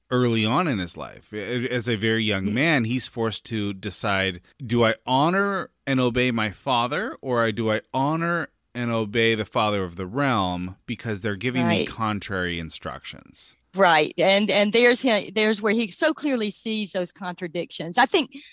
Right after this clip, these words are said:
Speaker 2: my favorite passage is where he's imprisoned by Catelyn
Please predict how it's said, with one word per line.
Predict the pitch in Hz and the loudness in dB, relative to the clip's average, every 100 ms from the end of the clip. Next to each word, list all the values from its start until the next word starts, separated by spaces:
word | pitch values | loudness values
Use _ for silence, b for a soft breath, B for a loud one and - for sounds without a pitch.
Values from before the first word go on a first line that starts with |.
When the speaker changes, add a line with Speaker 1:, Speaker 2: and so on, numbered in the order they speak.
| B - | B 2
Speaker 2:
my | 233 | 2
favorite | - 277 262 262 - | 4 4 4 0 -2
passage | 214 226 220 196 | -2 -2 -2 -6
is | 190 180 | -8 -6
where | 202 | -6
he's | 208 202 | -4 -6
imprisoned | 196 175 240 226 226 190 | -8 -6 -2 0 0 0
by | 185 180 180 | 2 4 2
Catelyn | - 233 214 180 170 170 | -2 -2 0 -2 -4 -6